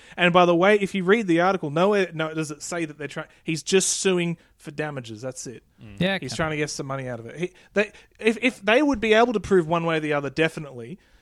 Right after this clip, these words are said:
Speaker 1: then this wouldn't be a thing.
Speaker 3: True.
Speaker 1: The fact that this be-, is a huge deal is because you, they clearly cannot get a s-, solid answer one way or the other. So it's, he's pushing to put it back on the fence. As long as he's on the fence, he'll get,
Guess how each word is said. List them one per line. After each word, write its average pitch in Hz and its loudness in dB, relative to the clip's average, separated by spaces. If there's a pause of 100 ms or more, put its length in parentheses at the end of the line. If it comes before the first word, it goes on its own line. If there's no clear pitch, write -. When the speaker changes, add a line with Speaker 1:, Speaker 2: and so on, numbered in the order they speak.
(160)
Speaker 1:
then 160 0
this 160 -2
wouldn't 156 -6
be 185 0
a 170 0
thing. 123 -10
Speaker 3:
True. 139 0
Speaker 1:
The 113 -2
fact 214 -4
that 180 -4
this 170 -2
be-, 190 -6
is 180 -2
a 160 0
huge 170 -4
deal 208 2
is 147 -4
because 165 -4
you, 175 -4
they 180 2
clearly 226 -2
cannot 185 -4
get 175 2 (440)
a 165 -6
s-, - -8
solid 175 0
answer 170 -6
one 147 -6
way 147 -6
or 135 -4
the 143 -4
other. 131 -4
So 143 -12 (380)
it's, 180 -4
he's 208 -4
pushing 208 -2
to 165 -6 (240)
put 214 0
it 190 -10
back 180 4
on 170 -4
the 143 -8
fence. - -6 (140)
As 156 -8
long 220 -2
as 208 -2
he's 208 -4
on 196 0
the 170 -6
fence, 214 -4 (540)
he'll 160 -4
get, 156 -6